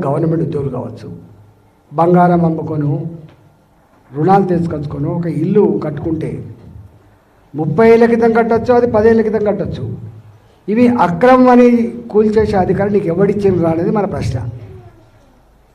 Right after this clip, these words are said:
మన ప్రశ్న హైడ్రాకు వ్యతిరేకంగా నువ్వు పది కాకపోతే వంద పెట్టుకో, పది కూల కొట్టుకుంటా అంటే నీ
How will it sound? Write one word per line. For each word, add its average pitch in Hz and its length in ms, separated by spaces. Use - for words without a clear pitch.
మన 143 180
ప్రశ్న 139 300
హైడ్రాకు 175 380
వ్యతిరేకంగా 180 400
నువ్వు 170 140
పది 165 200
కాకపోతే 185 260
వంద 180 240
పెట్టుకో, 180 300
పది 170 160
కూల 196 140
కొట్టుకుంటా 208 320
అంటే 220 160
నీ 202 60